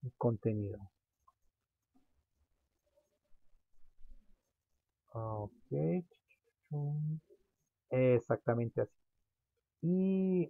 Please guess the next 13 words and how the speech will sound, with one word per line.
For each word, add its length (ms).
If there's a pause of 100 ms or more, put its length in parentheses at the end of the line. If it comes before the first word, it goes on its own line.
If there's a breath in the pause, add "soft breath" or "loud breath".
(120)
para 180
que 80
nos 160
quede 200
igual, 280 (180)
entonces 540
ponemos 580 (200)
un, 560 (2750)
un 220
clave 540 (800)
es 1800 (140)
un 500 (1040)
contenido. 640